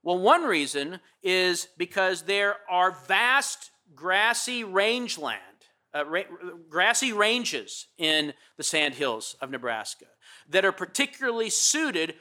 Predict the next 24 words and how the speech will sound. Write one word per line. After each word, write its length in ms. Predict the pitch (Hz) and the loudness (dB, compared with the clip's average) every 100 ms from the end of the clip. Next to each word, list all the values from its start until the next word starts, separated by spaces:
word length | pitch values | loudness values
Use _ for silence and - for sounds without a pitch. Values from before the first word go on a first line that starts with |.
| _ _ | _ _
for 560 | - 208 208 214 208 - _ _ _ _ _ | -2 4 6 6 2 -6 _ _ _ _ _
raising 360 | 165 175 175 190 | -4 -2 -2 -6
cattle 460 | - 214 233 151 - - _ _ _ _ - | 0 4 4 2 -6 -20 _ _ _ _ -14
and 100 | 143 | -6
cattle 260 | 170 180 175 | 2 4 4
production. 520 | - 113 - - - _ _ _ _ _ _ _ _ _ _ - - | -2 -6 -10 -16 -18 _ _ _ _ _ _ _ _ _ _ -20 -14
So 140 | - 185 | -4 -2
the 80 | |
differences 540 | 175 247 277 285 277 226 | 0 0 0 -2 -2 -2
in 60 | |
the 80 | 214 | -2
suitability 480 | - 254 226 233 214 | -2 -2 2 2 2
of 60 | 196 | 0
natural 320 | 202 196 185 | 0 0 -4
resources 800 | 214 277 - 175 135 - 123 - - _ | -2 0 0 0 -2 -4 -12 -16 -20 _
is 160 | 185 170 | -4 0
a, 240 | 185 175 175 - | 0 -2 -8 -6
is 120 | 180 | -4
a 60 | |
big 220 | 160 240 208 | 0 0 0
reason 440 | 175 156 147 143 | -2 -2 -6 0
why 500 | 165 170 160 147 135 - _ _ | 4 6 6 4 0 -6 _ _
different 260 | - 175 175 | -6 -4 -6
people 460 | 185 170 160 139 | -8 -4 -2 -2